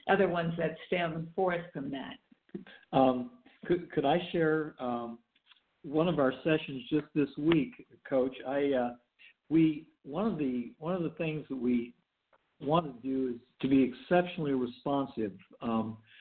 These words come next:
Speaker 2: working together with both athletes and their families. And, uh, I had a wake-up call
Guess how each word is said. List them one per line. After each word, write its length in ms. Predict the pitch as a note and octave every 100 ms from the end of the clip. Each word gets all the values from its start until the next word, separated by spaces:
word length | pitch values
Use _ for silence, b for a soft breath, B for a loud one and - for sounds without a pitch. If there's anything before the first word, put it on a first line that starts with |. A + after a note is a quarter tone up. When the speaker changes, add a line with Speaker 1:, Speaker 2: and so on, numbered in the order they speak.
| b b -
Speaker 2:
working 380 | C#3+ C#3+ C#3 B2+
together 420 | A#2+ B2+ C3 B2+
with 260 | A#2 A#2
both 240 | C3+ B2+ B2+
athletes 580 | C3 C3+ - C3+ C3+ -
and 120 | A#2+
their 140 | A2+ A2+
families. 500 | C3+ B2+ A2+ G2 E2 _ _ _ B2
And, 400 | B2 A#2 A2+ A2+
uh, 200 | A2 A2 B B B B B C3+
I 80 |
had 160 | D3+ E3+
a 60 | C3+
wake-up 520 | B2 G3+ G#3+ C3+ -
call 440 | C#3+ B2+ C3+ D3